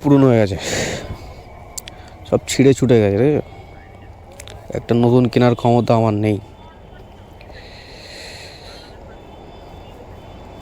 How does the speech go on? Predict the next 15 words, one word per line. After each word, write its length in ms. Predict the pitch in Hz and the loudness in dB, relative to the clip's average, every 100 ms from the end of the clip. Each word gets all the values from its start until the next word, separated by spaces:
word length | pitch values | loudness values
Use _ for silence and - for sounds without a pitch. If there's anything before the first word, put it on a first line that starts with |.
| - | -4
এই 60 | 117 | 0
দেখো, 180 | 107 98 - - - - - - - - - - - - - - - - - | 2 2 -4 -12 -18 -18 -18 -18 -18 -18 -18 -18 -18 -16 -14 -14 -14 -14 0
যাই 140 | 147 156 | 4 4
হোক, 120 | - - - - - - - - - - - - | 4 -6 -14 -14 -12 -12 -12 -12 -12 -12 -12 0
কমেন্টস 260 | 135 143 135 | 2 2 2
করে 120 | 143 131 | 4 4
জানাও 180 | 120 98 90 | 4 0 -4
কি 80 | - 120 | -2 2
গাড়ি 140 | 113 113 | 4 4
নেওয়া 140 | 110 110 | 4 4
যেতে 140 | 104 98 | 2 0
পারে। 140 | 95 - - - - - - - - - - - - - - - | 0 -4 -8 -8 -10 -12 -12 -12 -12 -14 -14 -14 -14 -14 -10 2
তো 60 | 214 220 | 4 6
গাইস, 200 | 262 240 - | 6 4 2
finally 520 | 226 240 247 247 247 | 0 2 2 4 4